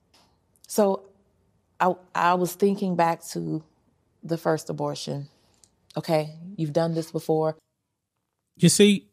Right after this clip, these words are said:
Speaker 2: she had an abortion before.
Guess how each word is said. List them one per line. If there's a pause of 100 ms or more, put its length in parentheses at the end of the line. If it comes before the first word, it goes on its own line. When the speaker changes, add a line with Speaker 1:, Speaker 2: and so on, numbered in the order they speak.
Speaker 2:
she
had
an
abortion
before.